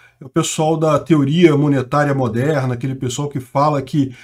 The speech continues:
imposto enxuga a liquidez do mercado e coisa e tal. Aquele absurdo completo. Não, não tem lógica nenhuma esse tipo de visão deles.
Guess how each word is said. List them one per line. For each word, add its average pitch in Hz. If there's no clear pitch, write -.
imposto 170
enxuga 170
a 170
liquidez 151
do 139
mercado 135
e 120
coisa 127
e 98
tal. 147
Aquele 147
absurdo 151
completo. 139
Não, 156
não 147
tem 160
lógica 151
nenhuma 156
esse -
tipo 139
de 135
visão 123
deles. 135